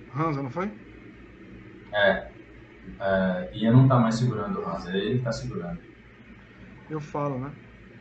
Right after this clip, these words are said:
Speaker 1: É... Alec,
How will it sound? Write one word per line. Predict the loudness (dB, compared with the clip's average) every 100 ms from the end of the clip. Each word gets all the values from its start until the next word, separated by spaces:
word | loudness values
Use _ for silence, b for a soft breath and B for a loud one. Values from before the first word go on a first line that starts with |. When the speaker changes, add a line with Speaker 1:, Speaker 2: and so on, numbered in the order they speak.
| -20 -20 -16 -12
Speaker 1:
É... | -8 -6 -6 -6 -4 -4 -4 -6 -8 -10 -12 -14 -16 -20 -20 -20 -20 -20 -20 -20 -20 -20 -20 -20 -20 -20 -20 -20 -20 -20 -20 -20 -20 -20 -20 -20 -20 -20 -4
Alec, | 2 2 0